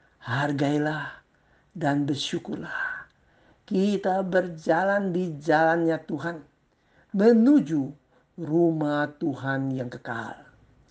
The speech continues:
Ayat enam belas, saudara-saudara, tidak perlu dijelaskan karena sudah sangat jelas. Inilah sikap yang tepat terhadap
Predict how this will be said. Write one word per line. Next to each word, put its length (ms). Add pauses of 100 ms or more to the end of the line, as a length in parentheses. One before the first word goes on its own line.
(640)
Ayat 240
enam 240
belas, 320
saudara-saudara, 800 (1200)
tidak 560
perlu 320
dijelaskan 960 (480)
karena 560
sudah 720
sangat 640
jelas. 560 (880)
Inilah 240
sikap 640
yang 300
tepat 480 (160)
terhadap 500